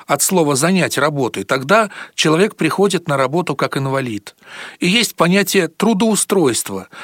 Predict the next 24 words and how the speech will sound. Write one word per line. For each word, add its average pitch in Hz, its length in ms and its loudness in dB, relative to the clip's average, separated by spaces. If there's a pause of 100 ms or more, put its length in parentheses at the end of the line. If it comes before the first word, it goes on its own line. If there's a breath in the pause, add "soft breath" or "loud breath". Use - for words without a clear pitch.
(200 loud breath)
то 170 80 0
есть - 240 0 (120)
получить 202 680 0
работу, 151 680 0 (260 loud breath)
а, 143 180 2
в - 80 -8
качестве 170 600 0 (240 loud breath)
человека, 175 500 2
знающего 165 600 2
какое-то 175 460 -2
свое 151 340 0
дело. 123 420 -6 (380 loud breath)
Но 180 80 2
в 214 60 4
этом 240 220 2
случае, 127 640 -2 (300 loud breath)
а, 135 160 0
если 160 400 0
каждый 147 400 0
из 131 100 -4
нас 135 180 -4
приходит 139 520 -4
именно 151 320 0
трудоустраиваться, 156 1040 0